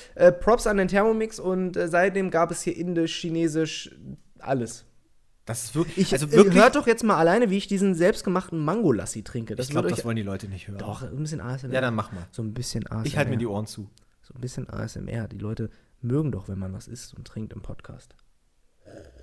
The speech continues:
Speaker 1: Mm. Das war mein Mango-Lassi, sehr lecker.
Speaker 2: <laughs>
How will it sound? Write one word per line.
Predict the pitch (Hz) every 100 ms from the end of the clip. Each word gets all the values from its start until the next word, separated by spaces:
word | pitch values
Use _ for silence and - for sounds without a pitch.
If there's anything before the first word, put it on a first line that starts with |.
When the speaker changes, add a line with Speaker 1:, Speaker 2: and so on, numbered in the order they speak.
| - _ _ _ _ _ _ -
Speaker 1:
Mm. | 135 139 110 104 104 _ _ _ _ _ _ _ - _ _ _ _ - - _ _ -
Das | 131 143
war | 143
mein | 127
Mango-Lassi, | 143 131 269 - 127 120
sehr | 123
lecker. | 117 110
Speaker 2:
<laughs> | 104